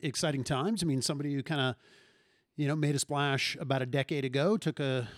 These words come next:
little trip out into the wilderness and has come back. And, you know, it'll be interest-, interesting to see what Miss Smith, you know, does for a province that, uh, that frankly needed a,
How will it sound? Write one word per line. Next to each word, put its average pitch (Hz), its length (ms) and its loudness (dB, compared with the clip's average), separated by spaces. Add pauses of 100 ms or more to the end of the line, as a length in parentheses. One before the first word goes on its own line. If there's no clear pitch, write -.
little 156 400 -2
trip - 260 0
out 143 160 2
into 135 160 0
the 123 80 0
wilderness 156 540 2
and 139 80 0
has 127 100 0
come 131 220 0
back. 135 360 2
And, 131 400 0
you 135 100 -4
know, 139 120 0
it'll 135 100 -2
be 131 140 0
interest-, 135 300 -4 (160)
interesting 139 400 -6
to - 80 -6
see 143 120 0
what 135 200 0
Miss 123 160 0
Smith, 139 480 -2 (480)
you 131 100 -2
know, 131 100 0
does 135 320 2
for 135 580 2
a 135 100 -4
province 131 500 -2
that, 127 320 -6
uh, 131 400 0 (160)
that 131 140 -10
frankly 147 340 -4
needed 147 240 0
a, 107 220 -4